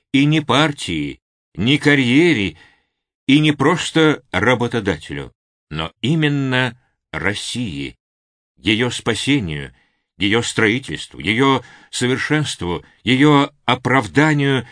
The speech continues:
перед лицом Божьим. Жить и действовать так — значит жить и действовать согласно главному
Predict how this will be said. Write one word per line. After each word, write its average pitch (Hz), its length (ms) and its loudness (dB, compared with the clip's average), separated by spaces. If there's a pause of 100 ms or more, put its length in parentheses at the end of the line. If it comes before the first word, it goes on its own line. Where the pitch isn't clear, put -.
(160)
перед 117 240 0
лицом 117 420 -2
Божьим. 71 540 -8 (1040)
Жить 170 500 -4
и 101 120 -4
действовать 87 640 -4
так — 170 320 -6 (600)
значит 131 480 -2 (160)
жить 120 420 -2
и 147 40 4
действовать 147 640 0
согласно 123 600 -2
главному 135 720 -2